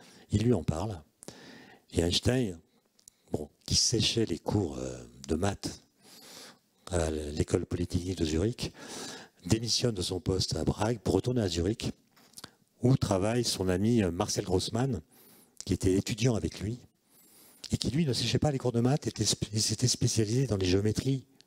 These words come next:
non euclidiennes, donc des géométries courbes.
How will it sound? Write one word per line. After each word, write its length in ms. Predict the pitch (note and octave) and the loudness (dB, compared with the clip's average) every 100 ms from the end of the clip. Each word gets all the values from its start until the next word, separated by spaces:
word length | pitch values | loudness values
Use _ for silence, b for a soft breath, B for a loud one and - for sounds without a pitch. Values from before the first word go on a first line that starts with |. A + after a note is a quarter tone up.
| _ F2+ | _ -12
non 300 | F2+ G#2+ G#2 | 0 2 2
euclidiennes, 480 | F#2+ - D#2+ D#2 D#2 _ _ _ B B B B | -2 -6 -10 -10 -14 _ _ _ B B B B
donc 120 | G2 | 0
des 80 | - | 2
géométries 400 | F#2+ F#2 F#2+ A2 | 2 2 0 -2
courbes. 360 | - C#3+ E2+ | -2 0 0